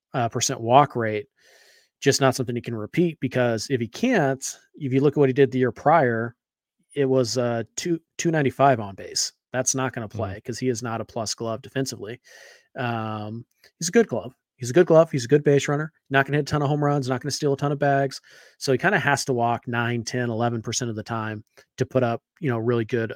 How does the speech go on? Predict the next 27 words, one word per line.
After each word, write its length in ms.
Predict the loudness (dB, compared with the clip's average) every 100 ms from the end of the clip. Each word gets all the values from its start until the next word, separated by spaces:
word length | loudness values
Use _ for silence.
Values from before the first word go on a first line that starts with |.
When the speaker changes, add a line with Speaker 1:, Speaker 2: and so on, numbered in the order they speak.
| -6
Speaker 1:
uh, 260 | -4 -4 -4
O 120 | -4
B 120 | -2 -4
Ps. 380 | -4 -4 -6
And, 100 | -8
and 160 | -8 -4
that's 160 | -2 -2
kinda 240 | -2 -2
what 220 | -2 -4
his 180 | -4 -6
carrying 360 | 0 0 0 -6
tool 280 | -6 -6
is. 160 | -6 -8 _ _ _ 2
Hit 160 | 4
doubles, 460 | 8 6 6 2 0
draw 260 | 0 4 6
walks, 540 | 4 2 0 -2 -6
get 160 | -4 -6
on 120 | -4
base. 200 | -6 -6
He's 200 | -4 0
a 60 | 4
hit 220 | 2 2
tool 200 | 2 2
over 180 | 0 -4
power 320 | -2 -2 -4
guy. 180 | -12